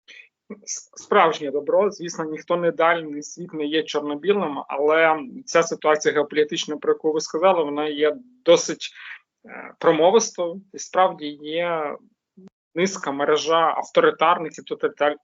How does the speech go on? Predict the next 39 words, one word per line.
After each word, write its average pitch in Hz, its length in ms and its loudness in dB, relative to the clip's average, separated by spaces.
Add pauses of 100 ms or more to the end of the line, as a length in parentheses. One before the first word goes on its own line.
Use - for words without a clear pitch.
тоталітарних 160 800 -2
режимів 139 420 -2 (480)
на 165 100 4
чолі 165 460 0
з 139 80 -10
Російською 156 480 -2
Федерацією 147 720 0
і 175 220 -2 (260)
Китайську 180 460 2
Народну 151 420 0
Республіку. 143 720 -10 (340)
І, - 40 -8
на 156 120 0
жаль, 185 300 4
е, 147 480 -2
вільний 185 280 -2
світ 185 380 -4 (320)
повторює 180 460 4
ту 151 140 -8
саму 170 280 -2
помилку, 170 400 -2
яка 156 220 2
була 151 260 4
з 143 80 -4
Росією. 151 680 -4
Зараз 151 340 2
Китайську 156 460 -2
Народну 151 380 0
Республіку 175 640 -4
вважають, 151 380 2
що - 200 -10
з - 60 -10
ними 147 160 -4
можна 139 300 0
домовитись, 151 680 4
що - 140 -4
вони 147 180 2
довор-, 139 400 2
дороговоздатні, 143 960 2